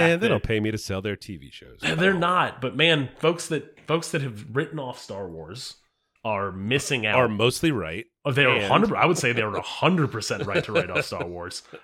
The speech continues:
Speaker 2: Yeah.
Speaker 1: I would say that in so doing, um,
Speaker 2: Yeah.
Speaker 1: they are going to miss out on what is just, frankly, just excellent television.
Speaker 2: It's, it's just,
Speaker 1: Visually,
Speaker 2: it's a good sci-fi show.
Speaker 1: writing,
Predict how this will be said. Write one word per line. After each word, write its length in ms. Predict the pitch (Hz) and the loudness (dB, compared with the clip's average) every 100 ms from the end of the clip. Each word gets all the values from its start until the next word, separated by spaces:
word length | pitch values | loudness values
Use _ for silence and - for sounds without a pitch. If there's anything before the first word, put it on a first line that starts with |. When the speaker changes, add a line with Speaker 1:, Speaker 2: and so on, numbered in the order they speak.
| - | -4
Speaker 2:
Yeah. 120 | 143 | 4
Speaker 1:
I 40 | 123 | 6
would 180 | 135 123 | 6 4
say 240 | 143 127 | 4 4
that 180 | 117 113 107 - - | 4 -2 -6 -8 2
in 240 | 156 170 | 4 4
so 260 | 160 147 139 | 4 6 6
doing, 560 | 113 135 107 95 92 - _ _ _ - | 4 2 2 -2 -8 -14 _ _ _ 0
um, 400 | 107 98 98 95 | 2 2 0 0
Speaker 2:
Yeah. 180 | 170 117 _ _ - | -2 -4 _ _ -2
Speaker 1:
they 160 | 120 | 2
are 120 | 117 117 | 2 2
going 260 | 123 127 123 | 2 2 0
to 120 | 117 | -2
miss 280 | 113 120 - | -2 -2 0
out 280 | 110 104 - | 0 0 -2
on 360 | 104 98 95 | -4 -4 -4
what 160 | 98 110 | -4 -2
is 200 | 104 98 | -4 -6
just, 320 | - 113 - | -6 -6 -6
frankly, 500 | - 107 104 104 85 _ _ | -6 -6 -4 -6 -6 _ _
just 180 | 107 - _ | -14 -14 _
excellent 420 | 113 104 - 101 80 | -8 -8 -8 -8 -8
television. 600 | - 80 76 90 98 110 _ _ | -12 -12 -14 -16 -16 -18 _ _
Speaker 2:
It's, 80 | - | -18
it's 180 | - - | -14 -14
just, 160 | - | -8
Speaker 1:
Visually, 460 | 107 143 135 139 131 | 0 2 4 2 4
Speaker 2:
it's 80 | 127 | 2
a 20 | |
good 40 | 123 | 0
sci-fi 120 | 123 | -2
show. 280 | 139 98 69 - _ 113 | -4 -8 -12 -14 _ -2
Speaker 1:
writing, 680 | 127 131 123 120 117 117 | 2 2 0 -2 -4 -8